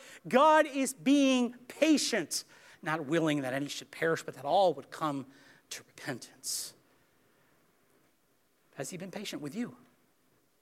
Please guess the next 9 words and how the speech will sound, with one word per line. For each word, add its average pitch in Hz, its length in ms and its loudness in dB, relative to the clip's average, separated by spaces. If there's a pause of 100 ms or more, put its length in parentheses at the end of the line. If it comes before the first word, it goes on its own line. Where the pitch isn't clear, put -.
(360)
follower 123 360 -4
of 127 100 -16
Christ? - 380 -20 (1500)
Can 170 160 -10
you 180 100 -2
look 226 200 0
in 233 100 -4
your 220 120 0
life 240 520 -4